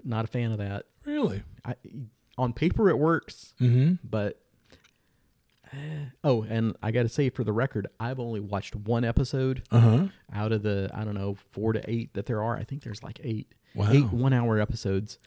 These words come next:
Speaker 2: Oof.
Speaker 1: I'm like, "Nope."
Speaker 2: Yeah.
Speaker 1: <laughs> I'm gonna get through this one, and if I'm like, "Ah, I love it," I'll watch the rest. But if I don't, I'm freaking done.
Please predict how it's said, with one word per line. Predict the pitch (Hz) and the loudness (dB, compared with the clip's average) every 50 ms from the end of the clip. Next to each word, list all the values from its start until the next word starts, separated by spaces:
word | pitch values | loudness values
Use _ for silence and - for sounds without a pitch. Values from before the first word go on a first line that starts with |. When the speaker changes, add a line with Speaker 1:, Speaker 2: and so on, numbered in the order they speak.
| - | -2
Speaker 2:
Oof. | 107 107 123 113 - - - | 2 4 4 4 2 -2 -8
Speaker 1:
I'm | 139 143 | -6 -6
like, | 113 95 - _ _ _ 143 | -6 -6 -8 _ _ _ -4
"Nope." | 139 143 170 - _ _ _ _ _ _ _ _ _ _ _ - | 2 2 2 0 _ _ _ _ _ _ _ _ _ _ _ 0
Speaker 2:
Yeah. | 110 113 113 110 120 - - | 4 6 6 6 4 2 -4
Speaker 1:
<laughs> | - | -12
I'm | - - 123 90 135 147 | -4 -2 0 0 0 2
gonna | 143 160 143 | 2 0 0
get | 127 151 - - | 2 0 -2 0
through | - 160 | 0 0
this | 151 151 135 - | 2 2 0 0
one, | - 139 151 156 160 165 156 | 0 0 2 2 2 2 0
and | 139 117 | 0 -2
if | - | -2
I'm | 117 | -2
like, | 110 110 104 - | -2 -2 -4 -4
"Ah, | - 240 247 247 247 240 | -6 -4 -2 0 0 0
I | |
love | 233 240 247 269 247 196 | 0 0 0 0 0 0
it," | 147 - | 0 -2
I'll | - 120 131 | -2 -6 -2
watch | 139 135 127 - - | 0 -2 -2 -2 -4
the | 127 | -2
rest. | 131 131 123 - - | -2 -2 -2 -2 -6
But | - - | -12 -8
if | - | -4
I | 143 156 | -4 -4
don't, | 139 151 156 151 - - _ _ _ _ _ - | -2 -2 -2 -2 -4 -6 _ _ _ _ _ -10
I'm | 131 135 139 139 127 | -6 -4 -2 -2 -2
freaking | - 131 117 - 104 104 | 0 -2 -2 0 -2 -2
done. | 104 107 101 98 - - | -2 -2 -2 -4 -6 -10